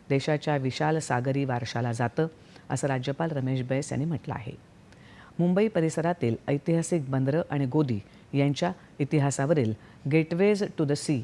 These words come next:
Historic Ports and Docks of Mumbai Region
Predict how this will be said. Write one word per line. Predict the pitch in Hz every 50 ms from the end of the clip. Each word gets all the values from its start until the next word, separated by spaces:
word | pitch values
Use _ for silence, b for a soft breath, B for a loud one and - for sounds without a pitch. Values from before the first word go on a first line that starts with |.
| 131 -
Historic | 135 - - - 170 160 170 185 180 - - - -
Ports | 143 143 147 - - - - - - - 123
and | 127 127 131 127 120 123
Docks | 139 147 170 - - - - -
of | 135 131 131 127 - - 143
Mumbai | 131 127 123 131 131 131
Region | 135 143 131 135 170 202